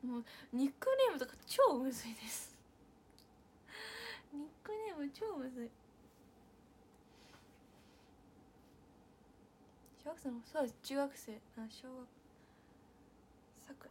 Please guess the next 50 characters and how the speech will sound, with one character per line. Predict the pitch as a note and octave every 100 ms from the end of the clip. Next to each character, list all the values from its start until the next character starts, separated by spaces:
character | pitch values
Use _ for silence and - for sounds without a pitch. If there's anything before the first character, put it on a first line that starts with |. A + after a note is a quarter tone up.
| A3+
あ、 |
そ | A3+
う | C4+
で |
す、 | A3+
さ | C4+
く | C4+
ら、 | G#3+ - - -
な | B3
ん | A3+
だ、 | G#3+ - - - -
ニ | B3 C4+
ッ |
ク | - E4
ネ | E4
ー |
ム | B3+
が | A#3
さ | B3
く | A#3+
ち | -
ゃ | F#3
ん。 | - - - - - - - - - - - - - - - - -
で | A3
す | -
か？ | - A3+ - - -
<laughs> | - - - -
で | C3 C#3
す | -
か | - -
っ | - -
て。 | - - - - - - - - -
も | C#4
う | B3+
ご | C#4+
め | D#4+
ん | E4
な | F4+
さ | F4
い、 | - -
本 | A3+
当 | A#3
に | A3+
八 | A#3
期 | - -
生 | A3
の | G#3+
皆 | G3+ G#3+
さ | -
ん。 | A3